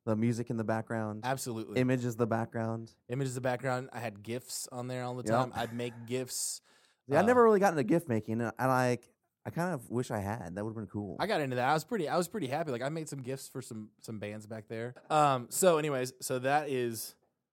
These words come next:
Speaker 2: a combination when you go to sleep. I love
Speaker 1: Yeah.
Speaker 2: that that all came out of sleep. Like,
Speaker 1: Yeah, yeah.
Speaker 2: that's, that's amazing.
Speaker 1: The other thing, like, I think that is important for,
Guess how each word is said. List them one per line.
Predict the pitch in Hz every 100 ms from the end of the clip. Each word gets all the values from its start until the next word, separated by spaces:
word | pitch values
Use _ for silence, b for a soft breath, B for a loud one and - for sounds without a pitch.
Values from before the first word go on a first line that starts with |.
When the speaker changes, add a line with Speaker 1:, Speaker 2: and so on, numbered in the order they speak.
| _ _ _ -
Speaker 2:
a |
combination | 123 117 131 110
when | 110
you | 110
go |
to | 101
sleep. | 151 -
I |
love | 165 202
Speaker 1:
Yeah. | 160
Speaker 2:
that |
that | 156
all | 151
came | 151 151 147
out | 143
of | 101
sleep. | - 165 170 - 110
Like, | 107
Speaker 1:
Yeah, |
yeah. | 101
Speaker 2:
that's, | 92 135
that's | 143 -
amazing. | 117 156 110 -
Speaker 1:
The | 135
other | 156
thing, | 139
like, | 123 113
I | 117
think | 135
that | 117 104
is | 101
important | 104 120 95
for, | - 98